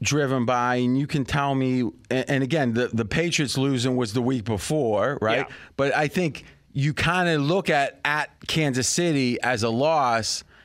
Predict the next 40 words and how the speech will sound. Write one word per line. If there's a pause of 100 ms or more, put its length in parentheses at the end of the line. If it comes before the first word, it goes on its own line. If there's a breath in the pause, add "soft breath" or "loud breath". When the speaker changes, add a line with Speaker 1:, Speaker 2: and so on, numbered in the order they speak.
(120)
Speaker 1:
and
again,
it's
fractional.
They're
gonna
say, (400 loud breath)
what,
the
Pats
had,
like,
what,
maybe (280 loud breath)
point
two,
a
quarter
win
there,
Speaker 2:
Yeah.
Speaker 1:
maybe? (560 loud breath)
Uh, (160)
with
Cam,
it
might,
might
have
been
better,
but (440 loud breath)
it
would
have
been
better
lines
for
sure.